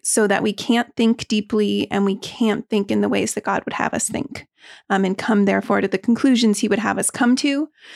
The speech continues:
So he's taking a different approach. Most people just wanna talk about the content on the internet, but he's actually saying the internet itself has changed us.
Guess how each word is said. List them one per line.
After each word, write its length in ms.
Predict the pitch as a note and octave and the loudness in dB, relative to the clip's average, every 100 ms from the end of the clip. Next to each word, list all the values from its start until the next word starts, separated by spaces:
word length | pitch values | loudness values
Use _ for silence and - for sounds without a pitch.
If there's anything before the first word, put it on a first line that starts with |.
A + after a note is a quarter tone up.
| - | -16
So 180 | - B3 | -2 0
he's 260 | A#3 C#4 C4+ | 2 2 2
taking 300 | D#4+ C4 B3+ | 2 2 2
a 60 | |
different 280 | A#3 A3+ A#3+ | 2 0 0
approach. 380 | A3+ C4 G#3+ - | 0 0 0 2
Most 200 | G#3+ G#3+ | 2 2
people 300 | A3 A3 G#3+ | -2 0 0
just 300 | G#3 G#3+ G#3 | 0 -2 -2
wanna 440 | G#3 G3+ F#3+ F#3+ - _ _ _ - | 0 0 0 -2 -6 _ _ _ -8
talk 240 | - G3+ | -4 -2
about 260 | G3+ F#3+ - | 0 -2 -4
the 80 | G#3 | -8
content 540 | - G3+ A#3+ D4+ C#4 | 0 2 2 0 0
on 120 | C4+ | 2
the 80 | C4 | 2
internet, 420 | C4 C4 C4 B3+ | 2 2 2 0
but 100 | F#3+ | -2
he's 220 | - A3 G#3+ | -2 0 0
actually 320 | G3 - G3+ | -2 -2 -2
saying 240 | G#3 F#3+ | 0 0
the 80 | F#3 | 0
internet 420 | - G#3 G3 F#3 | 0 0 2 0
itself 640 | E3+ - G3+ F#3 F#3 - - _ _ - | -2 -2 0 0 -2 -8 -20 _ _ -4
has 200 | G3+ G3+ | -4 -2
changed 440 | - F#3+ - - - | -2 -2 -2 -4 -6
us. 320 | - - | -6 -6